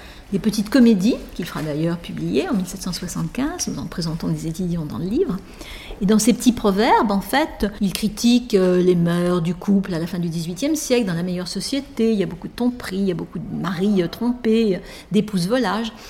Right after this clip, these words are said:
Ces petites scénettes amusantes, donc, plaisent beaucoup et on les joue en société. Donc le talent de Carmontel, c'est de donner, euh, à la haute société, euh, des thèmes, des canevas pour jouer entre eux, euh, les jours de pluie, à la campagne, quand on s'ennuie beaucoup,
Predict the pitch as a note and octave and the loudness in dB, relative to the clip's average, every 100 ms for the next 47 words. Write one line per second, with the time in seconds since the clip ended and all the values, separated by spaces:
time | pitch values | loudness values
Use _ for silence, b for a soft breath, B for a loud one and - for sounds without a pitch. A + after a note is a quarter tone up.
0 | B B - G#3+ G#3 B3 - A3+ A3 G#3 | B B -4 -2 2 0 4 6 6 6
1 | F#3 F3+ G3+ B3+ B3 F#3+ F3+ A#3+ G#3+ G3 | 2 2 2 2 0 0 0 4 4 2
2 | G3+ E4 - A3 A3 A3+ D#4 A#3 A3+ - | 2 2 4 4 4 4 2 2 0 0
3 | C4+ B3+ - A3 G#3+ F#3 - B B B | 0 0 -2 -4 -4 -8 -10 B B B
4 | B - G#3 C4+ C4+ C4 B3+ B3 A#3 G3 | B -2 2 4 6 6 8 6 4 0
5 | G3 G3+ B3+ D#4+ D#4 - G3 G#3+ B3+ B3 | -2 -2 0 0 0 0 2 4 6 8
6 | B3+ B3+ B3+ B B B - F3+ F3+ F#3 | 8 6 2 B B B -10 -4 0 4
7 | F3+ F#3+ F#3+ G#3 G#3 C#4 D4 D4+ A#3 G3 | 2 2 -2 -2 -2 0 2 4 4 2
8 | F3+ E3+ F3 C#4+ D4 A#3+ F#3+ F#3+ F#3+ F#3+ | 2 0 2 4 6 6 4 2 0 0
9 | F#3+ C4+ C#4 C4 F#3 E3+ G3 C#4 D4+ G#3+ | 0 2 2 0 -2 0 0 2 2 0
10 | G#3+ - D4 D#4 A#3 F#3+ F#3 G3 G#3+ - | -2 -4 -2 2 2 2 0 -2 -4 2
11 | D#4 D4 G3 A3 G#3+ C#4 C#4 B3+ G#3 G#3 | 4 4 0 -2 -2 2 2 2 -2 -2
12 | G#3+ G3+ G3+ A#3+ - D#4+ | 2 2 2 -4 -2 -2